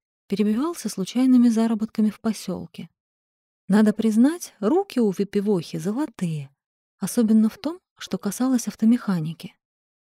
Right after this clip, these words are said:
Взять хотя бы слепцовский Субару,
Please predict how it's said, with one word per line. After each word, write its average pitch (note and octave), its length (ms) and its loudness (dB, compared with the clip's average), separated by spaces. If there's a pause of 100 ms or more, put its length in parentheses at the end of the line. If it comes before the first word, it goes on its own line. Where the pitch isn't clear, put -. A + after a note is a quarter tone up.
(280)
Взять A3 280 -2
хотя B3 280 -2
бы A3+ 100 -2
слепцовский A#3 600 -6
Субару, F#3 600 -4